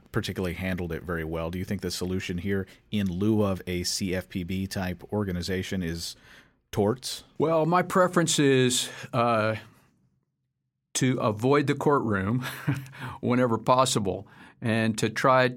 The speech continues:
Speaker 2: to try to make change by policy, uh, not by lawsuits and litigation. But I am beginning to conclude, based on the research and data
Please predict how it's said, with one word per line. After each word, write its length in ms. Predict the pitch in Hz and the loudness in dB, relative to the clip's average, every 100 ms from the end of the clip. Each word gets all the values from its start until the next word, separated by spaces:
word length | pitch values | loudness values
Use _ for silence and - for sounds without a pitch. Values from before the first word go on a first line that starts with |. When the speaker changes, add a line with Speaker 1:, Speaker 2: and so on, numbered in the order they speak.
| - | -4
Speaker 2:
to 100 | 117 | -4
try 280 | 107 - 135 | -2 2 4
to 100 | 131 | 4
make 240 | 117 113 | 2 0
change 480 | 107 - 113 113 107 | 0 0 2 0 0
by 160 | 113 101 | -2 -2
policy, 800 | - 131 139 123 - 104 98 110 - _ _ _ | 2 4 6 4 0 -2 -4 -6 -14 _ _ _
uh, 180 | 110 101 | -2 0
not 320 | 101 113 120 | 2 4 4
by 220 | 113 113 107 | 4 6 6
lawsuits 520 | 110 110 110 117 - | 4 4 2 0 0
and 120 | 107 | 0
litigation. 800 | 113 104 110 110 113 101 92 - - - _ - | 2 2 2 0 0 -2 -4 -8 -20 -20 _ -14
But 380 | 110 117 120 120 - - - | 0 2 2 -2 -14 -20 0
I 560 | 127 147 147 147 131 - - _ _ _ _ _ | 4 8 8 6 2 -4 -16 _ _ _ _ _
am 300 | 131 135 127 | 2 4 4
beginning 580 | 123 120 151 156 139 127 | 4 4 4 6 4 2
to 580 | 123 123 120 113 110 107 - - | 2 2 4 4 2 -2 -8 -6
conclude, 680 | - 107 - 143 120 101 113 | -2 0 2 2 4 2 0
based 280 | 117 117 - | 0 2 2
on 320 | 117 110 107 | 2 4 2
the 80 | 104 | 2
research 540 | 123 123 127 113 110 | 2 2 2 2 2
and 120 | 104 | 0
data 500 | 104 113 117 117 110 | 2 2 4 2 0